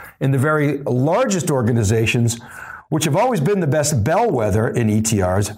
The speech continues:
data sets. Let me share with you what one I T executive said recently that I think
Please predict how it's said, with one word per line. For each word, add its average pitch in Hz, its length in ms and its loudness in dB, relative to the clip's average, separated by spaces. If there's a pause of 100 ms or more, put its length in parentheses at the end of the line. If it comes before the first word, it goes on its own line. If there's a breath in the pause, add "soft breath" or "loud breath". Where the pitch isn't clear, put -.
(200)
data 196 300 2
sets. - 580 -2 (2000 loud breath)
Let 381 120 -2
me 311 40 0
share 226 380 0
with 185 160 0
you 117 220 2
what 127 320 0
one 180 340 0
I 170 160 0
T 165 280 -2
executive 135 760 0
said 190 380 2
recently 101 680 2
that 139 140 2
I 240 140 0
think - 400 -4